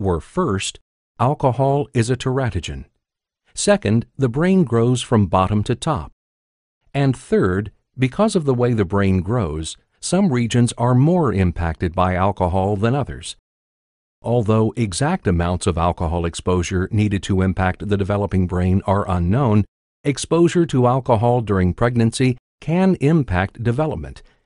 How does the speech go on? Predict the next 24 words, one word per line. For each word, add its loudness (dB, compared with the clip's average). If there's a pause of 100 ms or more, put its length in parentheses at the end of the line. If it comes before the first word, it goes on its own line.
(100)
and 2
can 2
lead 0
to 2
a 0
fetal -2
alcohol -2
spectrum -4
disorder. -8 (1000)
How -4
the 2
developing 2
brain 2
is 0
impacted 0
depends 0
on 2
the 2
timing 0
and 2
amount 2
of 0
alcohol -2
exposure -4